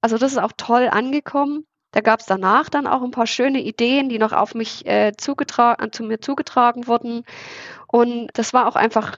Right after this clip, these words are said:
schön, auch zu sehen, dass man auch so die, die junge Generation bei uns dann auch entsprechend erreicht und, äh, mit ihnen über die T-, Themen offen sprechen kann. Und auch da haben wir zum Beispiel gesagt, wir machen am Ende noch so einen, eine Fishbowl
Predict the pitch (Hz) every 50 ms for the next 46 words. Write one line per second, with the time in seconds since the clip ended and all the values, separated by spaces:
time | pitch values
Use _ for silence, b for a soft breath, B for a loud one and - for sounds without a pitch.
0 | - - - - - - 247 247 247 247 226 - 208 214 - - 214 - - 208
1 | 220 214 220 202 196 - 208 208 196 208 202 - 214 208 196 - 208 208 202 202
2 | 202 - 208 196 208 214 247 247 233 233 190 202 233 220 202 190 185 190 - -
3 | 214 220 226 240 208 - - 190 214 214 - - 196 190 180 214 - - 208 -
4 | - - 196 208 208 - 208 - - 196 - 196 190 196 208 214 220 214 - -
5 | - - 202 196 196 202 - B B B B B B B - 196 196 196 196 202
6 | 196 202 - - 220 214 214 202 - 202 214 196 208 208 - - 214 208 - -
7 | - - 214 226 226 220 214 - - 202 - - 208 - - - - 233 269 -
8 | - 277 262 - 240 233 233 233 240 240 247 B B B B B B B 233 233
9 | - 160 220 - - - 220 226 247 254 226 240 240 247 233 240 226 - - 220
10 | 220 214 220 - - 240 226 - 220 - - 214 208 214 214 220 214 208 202 208
11 | - 226 202 - - - 208 233 247 254 240 220 202 - - 214 214 214 208 208
12 | 208 B B B B B 214 214 214 - - 302 320 - - - _ - 226 226
13 | 254 285 320 339 349 359 349